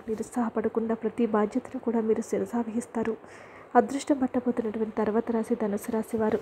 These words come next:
ధనుసు రాశి వారికి ఈ సమయం మీకు చాలా శుభప్రదంగా ఉంటుంది. కొత్త ఇల్లు, వాహనం లేదా ఆస్తి కొనుగోలు చేసే అవకాశం ఉంది. పెళ్లి బాజాలు మోగే అవకాశం ఉంది. చాలా కాలంగా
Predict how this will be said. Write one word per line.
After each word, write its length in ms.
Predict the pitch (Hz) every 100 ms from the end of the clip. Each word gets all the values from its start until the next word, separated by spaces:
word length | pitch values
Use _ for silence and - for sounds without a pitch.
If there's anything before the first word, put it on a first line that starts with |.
| -
ధనుసు 260 | 233 233 -
రాశి 200 | 233 - 214
వారికి 280 | 214 - 214 233
ఈ 40 | 240
సమయం 280 | 226 240 262
మీకు 160 | 269 254 -
చాలా 180 | 214 214 233
శుభప్రదంగా 600 | 214 233 240 247 240 247 208
ఉంటుంది. 340 | - 208 214 - - - - - -
కొత్త 240 | 294 - 285 214
ఇల్లు, 200 | 208 247 240 214
వాహనం 360 | 202 202 254 240
లేదా 200 | 226 240 208 226
ఆస్తి 220 | 240 - 277
కొనుగోలు 340 | 226 220 254 254
చేసే 200 | 254 254 214
అవకాశం 400 | 202 220 220 214
ఉంది. 160 | 214 220 - - - - - -
పెళ్లి 220 | 262 302 302
బాజాలు 340 | 294 320 311 294
మోగే 220 | 269 262 220
అవకాశం 420 | 220 233 - 226 214
ఉంది. 160 | 214 233 -
చాలా 260 | 226 214 233
కాలంగా 380 | 233 220 220 220